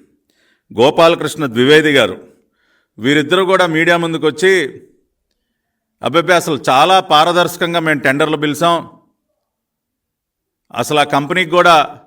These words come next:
దీనిలో పాపం పెద్దగా మిగిలేదేమీ లేదు. రెండు సంవత్సరాల పాటు ఇసుక టెండర్లు, ఇసుక తవ్వకాలు వారు, వారు నిర్వహిస్తే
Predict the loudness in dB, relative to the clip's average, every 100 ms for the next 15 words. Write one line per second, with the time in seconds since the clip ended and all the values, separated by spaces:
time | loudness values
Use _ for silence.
0 | _ _ _ _ _ _ -4 -2 -2 0
1 | -2 -2 -6 -4 -2 0 0 2 2 2
2 | 0 2 2 2 0 -4 -8 -20 _ _
3 | _ _ _ _ -4 -2 0 0 0 0
4 | 2 2 4 2 2 0 -4 -12 _ _
5 | _ _ _ _ _ -10 -6 -4 0 0
6 | 0 0 -4 -6 -12 -10 -4 0 0 0
7 | 0 2 2 0 -2 -2 0 0 0 2
8 | 2 0 0 2 2 0 -6